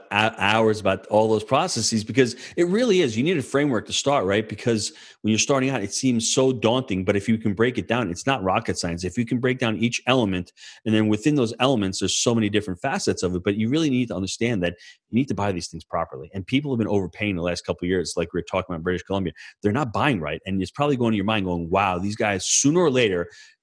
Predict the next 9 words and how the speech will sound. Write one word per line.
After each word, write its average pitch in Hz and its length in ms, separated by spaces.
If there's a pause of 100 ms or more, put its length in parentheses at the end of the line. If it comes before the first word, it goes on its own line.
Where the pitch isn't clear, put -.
(240)
they're, 101 500
they're, 107 240
they're 101 160
violating 101 640
one 104 260
of 110 100
the 98 100
three 101 240
principles." 85 600